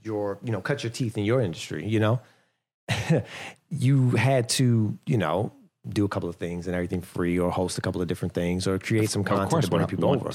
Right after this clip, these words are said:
Speaker 2: dude, I worked for free for o-, over a year.
Speaker 1: Exactly. I lost money
Speaker 2: Yeah,
Speaker 1: in my
Speaker 2: same.
Speaker 1: industry
Speaker 2: Same.
Speaker 1: for, uh, and in fact, up in, until, like, two years ago, I was still losing money in this industry.
Speaker 2: H-, how are you, how?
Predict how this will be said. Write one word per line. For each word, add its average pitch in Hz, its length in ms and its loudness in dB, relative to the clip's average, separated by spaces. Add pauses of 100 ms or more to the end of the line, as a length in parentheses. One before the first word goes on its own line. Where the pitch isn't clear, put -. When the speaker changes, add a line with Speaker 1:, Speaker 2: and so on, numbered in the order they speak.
(140)
Speaker 2:
dude, 82 120 0
I 87 60 2
worked 85 280 -4
for 82 100 -2
free 85 240 0
for 73 380 -2 (200)
o-, 71 200 -2
over 78 240 2
a 73 60 2
year. 73 340 -2 (600)
Speaker 1:
Exactly. 90 680 -2 (340)
I 139 140 2
lost 131 380 4
money 85 400 -2 (380)
Speaker 2:
Yeah, - 120 2
Speaker 1:
in 120 60 2
my 101 180 2
Speaker 2:
same. 110 100 2
Speaker 1:
industry 82 600 -4
Speaker 2:
Same. 117 240 0 (360)
Speaker 1:
for, 95 360 0
uh, - 40 -14 (220)
and 120 140 2
in 113 60 2
fact, 131 320 2
up 117 140 0
in, 113 200 0
until, 127 320 2
like, 110 180 0
two - 160 -2
years 120 300 2
ago, 170 380 0 (840)
I 104 460 0
was 101 200 0
still - 420 0
losing 85 320 -2
money 85 260 -8
in 80 120 -6
this 82 200 -8
industry. 78 340 -6
Speaker 2:
H-, 82 60 -8
how 139 280 0
are 139 40 4
you, 123 160 0
how? - 480 -4